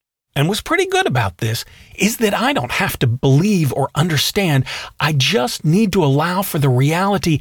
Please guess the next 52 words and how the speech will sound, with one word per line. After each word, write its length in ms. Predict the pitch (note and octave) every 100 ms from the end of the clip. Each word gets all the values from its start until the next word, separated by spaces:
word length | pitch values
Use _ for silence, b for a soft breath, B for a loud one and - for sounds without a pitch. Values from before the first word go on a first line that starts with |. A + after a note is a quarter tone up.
| B B
that 320 | D3+ D#3+ C3
this 260 | G3 D4 -
family 520 | - C3+ A2+ G#2 E2 B B C#3
believes 400 | D#3+ E3 D#3+ C3
this 160 | C3
story 300 | - C3+ A#2+
to 60 | A2+
be 120 | A2
true, 320 | - C3 B2 - B -
and 160 | G#3 A#3
that's 260 | A#3 -
enough. 440 | B3 C4+ B3 - - B B -
And 240 | F#3+ G3+
that 180 | G#3+ G3 F#3
the 140 | C#3+
story 640 | - - D#4+ F4 E4+ C#3
has 200 | F#2+ E3
shaped 400 | - - D4 -
them. 260 | A#2+ G#2 - _ -
I 140 | C4+
don't 200 | G#4 A4
need 140 | G3 B2
to 60 |
challenge 520 | - - A#2+ A2+ A2+ B2
it 120 | -
or 160 | D3 D3
reshape 720 | A#2 C3 F#3 - - F3 -
it 140 | D3 B2+
myself. 480 | A#2 - C3+ D3 - B B
Just 340 | A#2 B3 C4 C#4+
allow 360 | B3+ A#3 A#3+ A#3
it 80 |
to 80 | G#3+
be, 240 | F#3 B3 C3+
to 100 | E3+
take 360 | - B3+ D4+ _
it 260 | C4 D4 - _ -
the 100 | A3+
way 240 | A3+ A#3+
they 400 | F#3+ F#3 C4+ E4+
take 340 | - D#3 C3 D3
it. 100 | - B B
And 140 | - A3
if 140 | C4
I 100 | C4
do, 340 | F3+ D4 G3 C#3+
if 140 | C#3
I 100 | E3
allow 340 | E3 G#3+ C#4 E4+
myself 480 | A#3 - - C3+
to 80 | E3+
be 240 | C3 C#3+